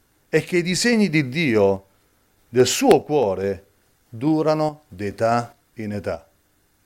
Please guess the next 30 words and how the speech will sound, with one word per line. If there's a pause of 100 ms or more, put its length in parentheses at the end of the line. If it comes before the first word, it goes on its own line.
(120)
È
vero
o
non
è
vero
questo? (2750)
A
volte
ci
aspettiamo
che
delle
promesse
che
il
Signore
ci
fa (840)
o
delle
risposte
che
noi
vogliamo
perché
abbiamo
chiesto
al
Signore,